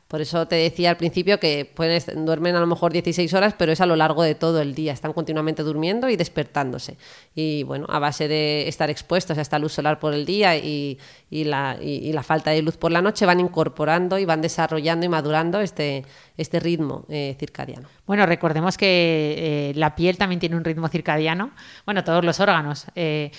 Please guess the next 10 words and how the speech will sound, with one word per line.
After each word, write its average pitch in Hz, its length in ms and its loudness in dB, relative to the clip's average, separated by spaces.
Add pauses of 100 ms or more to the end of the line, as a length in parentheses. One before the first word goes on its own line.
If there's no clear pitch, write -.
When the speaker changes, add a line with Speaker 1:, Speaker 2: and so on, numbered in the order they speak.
(140)
Speaker 2:
un 175 100 -4
día, 180 340 6
cuando, 160 260 -4
como 151 200 -6
tendremos 151 420 -4
que 170 240 2
hablar 165 340 2
de 160 120 2
ello, 165 260 0 (400)
ya, 160 240 4